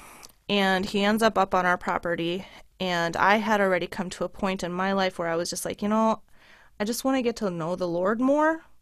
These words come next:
I'm just really, I was going through a really hard time. We were going through a lot of people leaving our community, and just, it was just a really tough time for me.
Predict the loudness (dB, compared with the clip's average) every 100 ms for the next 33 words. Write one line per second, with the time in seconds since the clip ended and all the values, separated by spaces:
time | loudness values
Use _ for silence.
0 | -12 -8 -6 -8 -6 -4 0 2 2 0
1 | -2 -6 -4 -4 -4 -6 -8 -6 -2 -2
2 | 0 0 -2 -6 -4 -4 -4 -4 -4 -6
3 | -6 -4 -2 2 2 4 2 -2 -8 -6
4 | -4 -4 -6 -4 -2 -4 -4 -8 -6 -6
5 | -4 -4 -4 -6 -8 -8 -6 -6 -8 -8
6 | -10 -10 -16 -20 -20 -20 -20 -20 -20 _
7 | _ _ _ _ _ _ -2 0 0 -2
8 | 0 0 0 -2 -4 -8 -8 -10 -8 -8
9 | -4 0 0 0